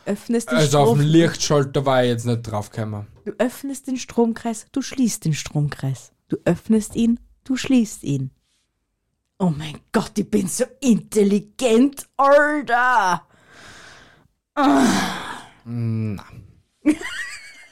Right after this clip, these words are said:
Speaker 2: Das vergisst du mal gleich.
Speaker 1: Geh einfach ein wenig
Speaker 2: Aber auf das war ich nicht draufgekommen, definitiv nicht.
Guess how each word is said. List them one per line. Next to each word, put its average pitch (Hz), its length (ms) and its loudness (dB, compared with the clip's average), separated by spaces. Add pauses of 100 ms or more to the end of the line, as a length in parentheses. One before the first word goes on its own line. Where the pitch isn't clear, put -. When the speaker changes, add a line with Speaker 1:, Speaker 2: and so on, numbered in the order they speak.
(760)
Speaker 2:
Das - 460 -6
vergisst 110 500 -6
du 90 40 -14
mal 110 140 -8
gleich. 131 240 0 (380)
Speaker 1:
Geh 277 300 -6
einfach 330 360 -10
ein 370 120 -8
wenig 370 240 -10 (520)
Speaker 2:
Aber 151 160 4
auf 143 100 0
das 175 220 0
war 180 140 2
ich 156 40 0
nicht 143 200 -2
draufgekommen, 113 560 -2
definitiv 110 580 -4
nicht. 101 140 -10